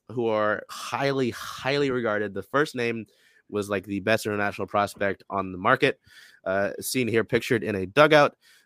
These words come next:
So the Mariners signed seven international prospects: shortstop Felnin Celestin out of the Dominican Republic, outfielder Kevin Alcantara out of the D R, infielder Delfry Carrasco out of the D R, uh, catcher Sebastian de Andrade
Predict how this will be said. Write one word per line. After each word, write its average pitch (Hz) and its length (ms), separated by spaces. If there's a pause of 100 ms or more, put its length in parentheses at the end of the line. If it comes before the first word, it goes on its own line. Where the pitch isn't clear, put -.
So 117 180
the 113 80
Mariners 131 320
signed 117 180
seven 131 320
international 113 540
prospects: 123 560
shortstop 120 500 (100)
Felnin 123 360
Celestin 139 640 (400)
out 101 100
of 98 80
the 101 80
Dominican 101 520
Republic, 139 640
outfielder 110 400
Kevin 131 380
Alcantara 127 800
out 120 100
of 117 60
the 117 80
D 127 160
R, 117 360 (120)
infielder 113 540 (360)
Delfry 139 400
Carrasco 139 540
out 139 80
of 135 100
the 139 60
D 139 160
R, 131 320 (420)
uh, 95 360
catcher 120 420
Sebastian 120 640
de 107 160
Andrade 110 720